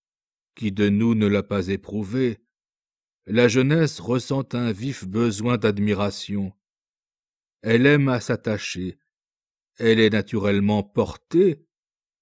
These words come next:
à se subordonner aux hommes qu'elle croit supérieurs, comme elle se dévoue aux grandes choses. Notre étonnement était surtout excité par son indifférence en fait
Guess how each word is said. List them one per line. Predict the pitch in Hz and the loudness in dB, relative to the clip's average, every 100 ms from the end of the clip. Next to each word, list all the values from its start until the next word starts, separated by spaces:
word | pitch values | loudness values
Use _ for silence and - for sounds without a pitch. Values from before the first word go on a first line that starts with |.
| _ | _
à | 104 | -10
se | 95 104 | -6 -6
subordonner | - 113 104 104 92 101 104 139 | -6 -6 -2 0 0 -2 0 0
aux | 127 113 92 | 2 0 0
hommes | 123 120 107 | 0 0 0
qu'elle | - 104 | -2 -2
croit | - 113 | -2 -6
supérieurs, | - 110 101 123 117 131 127 98 78 - - _ _ _ _ _ _ _ _ _ | -4 -6 -4 -2 -2 0 0 0 -6 -14 -18 _ _ _ _ _ _ _ _ _
comme | - 117 113 | 2 4 6
elle | 110 | 4
se | - 117 | 2 0
dévoue | 101 110 95 120 139 | 2 2 2 -2 0
aux | 107 | 0
grandes | 85 98 120 120 | -2 -2 -2 -2
choses. | - - 147 113 90 - - - _ _ _ _ _ _ _ _ _ _ _ _ _ _ _ _ _ | -4 -4 -2 -4 -6 -12 -16 -18 _ _ _ _ _ _ _ _ _ _ _ _ _ _ _ _ _
Notre | 113 143 | -2 2
étonnement | 151 151 156 151 190 180 | 0 4 4 6 6 6
était | 139 - | 4 2
surtout | 131 - 123 - 156 | 0 -2 -6 2 2
excité | 131 - 143 135 165 | 2 -2 -10 0 0
par | 151 120 | 0 -4
son | - 127 | 0 0
indifférence | 123 127 - 131 120 143 139 - | 0 -2 0 2 2 2 -2 -2
en | 127 | -4
fait | 113 - 135 135 - | -4 -2 -2 -2 -6